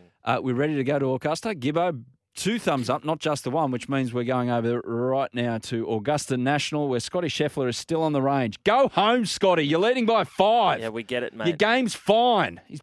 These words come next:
Speaker 1: pumping drives at the driving range. Scotty, get a life. Go and have a steak. John Daly at Hooters or something. I don't know, down the road. Evan Priest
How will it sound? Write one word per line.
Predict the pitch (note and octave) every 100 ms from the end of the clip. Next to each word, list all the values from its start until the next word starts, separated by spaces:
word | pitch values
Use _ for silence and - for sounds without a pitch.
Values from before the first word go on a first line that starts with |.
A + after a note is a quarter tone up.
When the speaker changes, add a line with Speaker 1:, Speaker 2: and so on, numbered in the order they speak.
| -
Speaker 1:
pumping | A#3+ C4 F#3+
drives | C#3 E3 F3 D#3
at | E3+
the | D#3
driving | D#3+ F3+ G3 F#3+
range. | E3+ A2 G2+ -
Scotty, | - - A#3 G#3 E3+ A3+ _ _ _ _ _
get | - C4+
a |
life. | A3+ G3 G#3 - - _ _ _
Go | F#3+
and | A3
have | G#3+
a |
steak. | - - E3+ E3 - _ _ _ _ -
John | D#3 C3+
Daly | C#3 D#3+ C3
at | G2+
Hooters | A#2+ D#3 A#2+
or | G#2+
something. | A2+ - F#2+ G2
I | C3+
don't | G#2+
know, | B2+
down | B2+ B2
the | A#2
road. | A#2 B2+ G#2 _ _ _ _
Evan | C4 B3+
Priest | D3 F#3+ G#3+ -